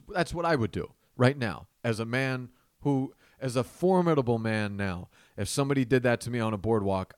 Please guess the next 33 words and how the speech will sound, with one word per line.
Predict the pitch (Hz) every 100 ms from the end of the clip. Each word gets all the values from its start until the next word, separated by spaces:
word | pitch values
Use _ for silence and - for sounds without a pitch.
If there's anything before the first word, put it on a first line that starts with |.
| -
I | 107
would | 120 107
go | 110 104 -
animal | 107 113 110 98
brain | 104 101 101
for | - 95
two | - 139
steps | - 110 95 -
and | 98
go, | 95
"I'm | 95
gonna | 95
kill | - 117
this | 123 -
kid." | 143 135 127 - _
And | 120 120
then |
I | 113
would | 113
go, | 107
"Wait | 104 104 104
a |
minute, | 92 90 -
you | 104
got | 95 90
a |
mortgage | 90 92 90 90 80 -
and | 95 87
a | 92
job | 85 87 87 85 - -
and | 87 85 -
a | 92
life. | 87 85 -